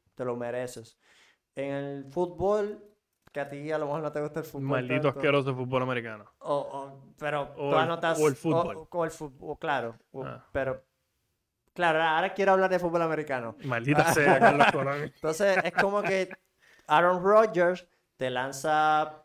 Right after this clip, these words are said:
Speaker 1: veinte touchdowns una temporada y tres temporadas después te, te promedia como treinta touchdowns por, por, claro, o sea, claro, un ejemplo.
Speaker 2: Sí, es absurdo.
Speaker 1: Entonces,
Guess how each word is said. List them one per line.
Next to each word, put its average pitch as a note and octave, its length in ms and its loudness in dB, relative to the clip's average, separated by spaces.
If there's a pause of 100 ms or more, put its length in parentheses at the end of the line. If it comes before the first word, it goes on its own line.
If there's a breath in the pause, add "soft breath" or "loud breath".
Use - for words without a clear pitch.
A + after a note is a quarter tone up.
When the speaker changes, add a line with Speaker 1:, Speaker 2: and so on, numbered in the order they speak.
(160)
Speaker 1:
veinte D#3+ 440 -4
touchdowns F3 520 -2
una E3+ 140 -8
temporada F#3 500 -4
y C#3 540 -10 (240)
tres C#3+ 220 -8
temporadas E3+ 420 -2
después G3 320 -6
te, D#3+ 160 -4
te C3 400 -8
promedia C3+ 500 -6
como D3+ 580 -8
treinta C#3+ 440 -4
touchdowns C#3 400 -4
por, C3+ 280 -6 (280 soft breath)
por, - 160 -20 (180)
claro, A2 360 -8 (200)
o - 60 -20
sea, A2+ 380 -10
claro, A2+ 260 -6
un A2+ 100 -10
ejemplo. A#2 420 -12 (120)
Speaker 2:
Sí, D3 160 -8
es B2+ 160 -4
absurdo. C3+ 320 -6
Speaker 1:
Entonces, D3 180 -2